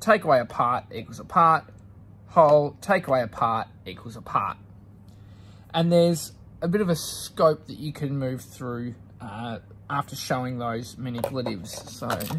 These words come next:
just put those to the side. So once you've built up that understanding, students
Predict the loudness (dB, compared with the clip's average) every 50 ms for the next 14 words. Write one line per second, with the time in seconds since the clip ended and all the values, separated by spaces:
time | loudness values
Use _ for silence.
0 | -8 -8 -10 -12 -12 -12 -12 -16 -20 -18 -20 -20 -20 -20 -20 -20 -20 -20 -20 -20
1 | -20 -20 -20 -20 -18 -16 -16 -14 -12 -10 -8 -8 -10 -10 -12 -14 -14 -12 -8 -4
2 | -2 -2 -2 -2 -4 -6 -10 -14 -20 -20 -20 -20 -20 -20 -20 -20 -20 -20 -20 -20
3 | -20 -20 -20 -20 -20 -20 -20 -20 -20 -20 -20 -20 -20 -20 -20 -20 -20 -20 -20 -20
4 | -20 -20 -6 0 4 4 4 4 4 4 4 2 0 -8 -10 -10 -10 -10 -10 -8
5 | -4 -2 -2 -2 0 0 0 0 0 0 -2 -2 -2 -2 -2 -2 -2 0 -2 -2
6 | -4 -6 -8 -8 -6 -6 -4 -4 -4 -4 -4 -6 -8 -14 -20 -20 -20 -20 -20 -20
7 | -20 -20 -20 -18 -18 -16 -8 -4 -2 -2 -2 -2 -2 -4 -6 -6 -10 -14 -14 -14
8 | -14 -16 -20